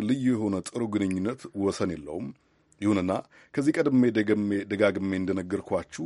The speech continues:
ሁሉ ንግድን በሚመለከት በቻይና ካጣነው የተወሰነውን ለመመለስ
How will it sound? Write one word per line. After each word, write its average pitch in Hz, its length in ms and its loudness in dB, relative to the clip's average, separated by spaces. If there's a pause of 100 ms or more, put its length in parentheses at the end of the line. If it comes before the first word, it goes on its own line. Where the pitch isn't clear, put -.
ሁሉ 80 260 -8 (500)
ንግድን 110 360 0
በሚመለከት 107 680 0 (120)
በቻይና 113 540 0
ካጣነው 95 680 -4
የተወሰነውን 90 680 -6
ለመመለስ 107 460 -4